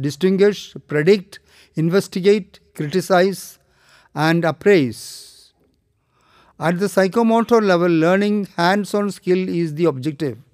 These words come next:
The traditional motor skill is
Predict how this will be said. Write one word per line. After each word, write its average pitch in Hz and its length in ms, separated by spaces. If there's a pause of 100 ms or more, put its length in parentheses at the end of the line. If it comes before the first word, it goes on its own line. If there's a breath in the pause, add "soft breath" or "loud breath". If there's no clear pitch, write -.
(960 soft breath)
The 165 120
traditional 208 640
motor 196 480
skill 165 540 (360)
is 180 360